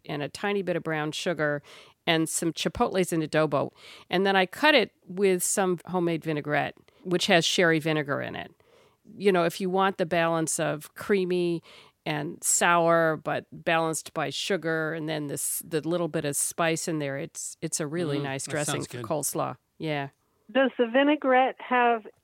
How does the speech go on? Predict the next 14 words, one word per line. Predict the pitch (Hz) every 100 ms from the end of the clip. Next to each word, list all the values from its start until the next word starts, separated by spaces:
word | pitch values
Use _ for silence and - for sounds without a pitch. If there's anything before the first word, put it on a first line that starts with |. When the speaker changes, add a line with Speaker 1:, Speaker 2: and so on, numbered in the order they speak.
| _
Speaker 3:
oil | 214 226 294 302
in | 311
it, | 320 330
or | 208 214
is | 208
it | 202 -
just | 220 208 _ _ _
vinegar? | 220 196 151 101 107 _
Speaker 1:
It | 180
has | 175 156 151
oil | - 151 143
in | 139
it, | -
too. | - 151 135